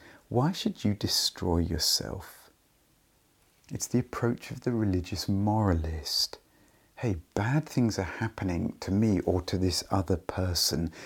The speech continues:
so maybe I or the other person that they're happening to haven't been good enough. I, I need to become more moral. I need to become more righteous. I need to try harder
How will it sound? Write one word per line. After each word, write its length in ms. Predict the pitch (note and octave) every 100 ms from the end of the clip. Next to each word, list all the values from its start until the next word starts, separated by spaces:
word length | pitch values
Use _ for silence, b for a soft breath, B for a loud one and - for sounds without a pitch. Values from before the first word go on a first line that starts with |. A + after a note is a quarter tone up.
| B
so 180 | - A2
maybe 400 | A#2 D#3+ E3 -
I 400 | A2 A#2+ A2+ F#2 -
or 140 | A2 G#2
the 180 | A2
other 240 | - G2+ A#2
person 560 | - A2 G2 - F#2
that 80 | E2+
they're 320 | F2+ E2+ E2
happening 400 | G2+ - F2 E2
to 280 | E2 E2+ E2 E2 B B
haven't 500 | - B2+ C#3+ E3 -
been 300 | - A2+ A2
good 260 | F#2 A2+ A2+
enough. 1080 | A#2+ B2 C3 C#3+ G#2+ E2+ D#2 - - - - b b b b b b b _ -
I, 120 | B2
I 100 | B2
need 200 | D3+ F3+
to 80 | -
become 560 | D#3+ - D#3 C#3+ C3 A#2+
more 340 | C3 C#3+ C#3+
moral. 380 | G#2 F2+ E2+ -
I 80 | A2+
need 200 | D#3+ E3+
to 80 | -
become 360 | G3+ - D#3+
more 440 | C3+ B2+ C3 C#3+ C3
righteous. 380 | G2+ E2+ - G#2
I 80 |
need 320 | C3 C#3 E3 -
to 140 | -
try 400 | - - C3 B2
harder 680 | A#2+ - G2 A2+ G#2+ F#2 E2